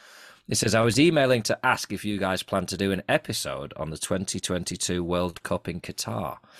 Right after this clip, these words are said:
So I don't think we'll do an episode. That's not the vibe of season four, Ollie. I don't know if you've been tuning in, but it's very much a bang, bang,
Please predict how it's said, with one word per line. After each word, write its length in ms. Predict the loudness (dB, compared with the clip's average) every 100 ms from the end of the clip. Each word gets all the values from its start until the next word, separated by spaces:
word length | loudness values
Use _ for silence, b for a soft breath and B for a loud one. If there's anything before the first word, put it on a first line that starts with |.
| B B B
So 100 | -10
I 60 | -4
don't 260 | -2 -2
think 160 | -4 -10
we'll 120 | -8
do 100 | -6
an 80 | -6
episode. 500 | -6 -8 -8 -8 -8
That's 160 | -8 -4
not 120 | -4
the 80 | -6
vibe 540 | -6 -2 -2 -2 -6
of 100 | -8
season 380 | -8 -8 -12 -12
four, 340 | -10 -8 -8 -6
Ollie. 280 | -8 -6 -10
I 80 | -10
don't 140 | -12
know 40 | -16
if 100 | -18
you've 80 |
been 140 | -16 -8
tuning 400 | -8 -8 -10 -12
in, 160 | -12
but 180 | -10 -10 B B
it's 120 | -8
very 260 | -2 0 -2
much 260 | -4 -6
a 40 | -6
bang, 320 | -2 -2 -2
bang, 340 | -4 -4 -6